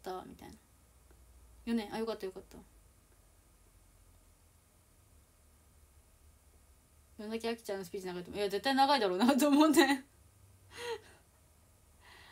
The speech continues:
あ、そうだけど佐賀だからね。あ、そうだ、びっくりした、本当に。アキさんのスピーチめちゃめちゃ長いやんって思ったら。牙くらいつけていこうかな。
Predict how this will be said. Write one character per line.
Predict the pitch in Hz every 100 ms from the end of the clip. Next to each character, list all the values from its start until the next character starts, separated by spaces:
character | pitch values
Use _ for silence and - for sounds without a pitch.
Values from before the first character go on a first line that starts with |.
| -
あ、 | 196 196
そ | 262
う |
だ | 262
け |
ど | 214
佐 | 311
賀 | 269
だ | 185
か | 180
ら | 175
ね。 | 180
あ、 | 190
そ | 214
う |
だ、 | 196
び | 180 180
っ |
く | 196
り |
し | 185
た、 | 185
本 | 190
当 | -
に。 | - - -
ア | 214
キ | 226
さ | 220
ん |
の | 202
ス | 190
ピ |
ー | 180
チ |
め | 196
ち | 254
ゃ |
め | 254
ち |
ゃ | 254
長 | 254 254
い | 226
や | 180
ん | 180
っ |
て |
思 | 175 -
っ |
た | - -
ら。 | - _ _ _ _ _ _ - _ - _ - - - - _ _ - _ - - - - _ - - - _ _ _ - - - - - - - - - - - - - -
牙 | - 226
く | 233
ら | 262
い | 190
つ |
け | - 220
て | 185
い |
こ | 185
う | 185
か |
な。 | -